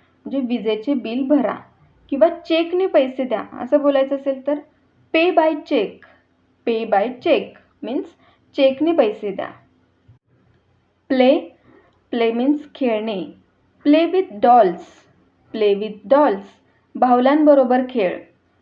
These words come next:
नेक्स्ट, रिपेअर. रिपेअर. रिपेअर means दुरुस्त करणे. Repair the watch. Repair the watch.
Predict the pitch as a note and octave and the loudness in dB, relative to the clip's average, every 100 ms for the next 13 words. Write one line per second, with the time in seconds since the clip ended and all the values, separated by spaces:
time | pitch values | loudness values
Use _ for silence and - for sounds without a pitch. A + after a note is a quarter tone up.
0 | _ _ _ _ _ _ _ _ _ _ | _ _ _ _ _ _ _ _ _ _
1 | _ - B3 D#4+ - _ - - - _ | _ -4 -2 -2 -4 _ -20 -20 -20 _
2 | _ _ - - C4 C4 - D4 C4+ - | _ _ -14 -8 -6 -4 2 2 2 -4
3 | - _ _ _ _ - C4 B3+ D4+ C4 | -18 _ _ _ _ -12 -8 -2 2 2
4 | F#3+ - - _ _ _ G#3+ A3 - A#3+ | 2 -6 -20 _ _ _ -12 -8 -2 -2
5 | C4+ C#4+ F4+ - _ _ _ - G#3+ C#4 | 0 0 -2 -8 _ _ _ -14 -4 0
6 | D4 D4+ E4 D#4 A#3+ - - - - _ | 0 0 0 2 0 -2 -8 -14 -20 _
7 | _ _ _ _ B3+ C#4 D4 D#4 F4 E4 | _ _ _ _ -4 -4 2 2 4 2
8 | A#3+ A3 E3 - - - _ _ _ _ | 2 0 0 -6 -20 -20 _ _ _ _
9 | _ - G#3+ A3+ - B3+ C4 D4+ D4 A#3 | _ -12 -10 -6 -2 0 2 2 4 4
10 | G#3 - | 4 -2